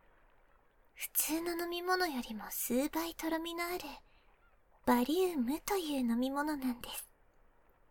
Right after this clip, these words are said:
今から提督様には、このバリウムと発泡剤を一緒に飲んでいただきます。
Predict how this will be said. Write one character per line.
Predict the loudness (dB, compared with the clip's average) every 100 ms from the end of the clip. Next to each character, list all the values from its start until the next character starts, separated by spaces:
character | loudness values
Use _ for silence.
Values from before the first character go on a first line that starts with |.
| _ -20 -16
今 | -4 0 0
か | 0 -6
ら | -6 -12
提 | -6 -6
督 | -4 -4 -2
様 | -2 0
に | -2 -2
は、 | -4 -6 -8 -18 -20 -20 _ -20 _ 0
こ | 2
の | 4 0 6
バ | 6
リ | 8 6 4
ウ |
ム | 2
と | 0 -2
発 | -2 -4 -4 2
泡 | 2
剤 | 2 0 2
を | 0 -2 -10 -20 -20 -20 -16 -4
一 | 0
緒 | 2 0
に | -2
飲 | 2 2
ん | 4
で |
い | 0 0
た | -4
だ | -4
き | -6 -8
ま | -4
す。 | -6